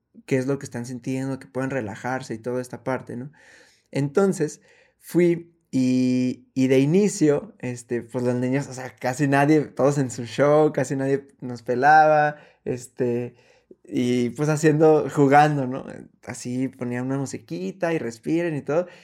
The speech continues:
y no salía ahí el niño juguetón que, eh, payaseaba con todos,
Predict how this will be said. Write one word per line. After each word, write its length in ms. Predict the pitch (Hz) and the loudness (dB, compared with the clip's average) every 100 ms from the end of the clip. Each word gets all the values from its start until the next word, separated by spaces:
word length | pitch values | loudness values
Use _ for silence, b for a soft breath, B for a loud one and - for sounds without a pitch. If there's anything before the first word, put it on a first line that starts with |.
| B | B
y 160 | - 120 | -8 -4
no 160 | 123 | -4
salía 320 | 123 139 135 131 | -4 -2 2 2
ahí 300 | 135 135 135 B - | 2 -2 -6 B -4
el 140 | 135 | 2
niño 200 | 139 143 | 4 2
juguetón 760 | 143 131 113 113 135 139 143 135 | 2 0 0 2 4 4 0 -2
que, 500 | 123 117 113 113 101 | -4 -4 -8 -8 -8
eh, 220 | 117 113 | -10 -6
payaseaba 720 | 120 123 120 - 139 143 147 | -4 -2 -2 0 2 2 0
con 180 | 135 120 | -4 -2
todos, 300 | 147 170 | -2 -2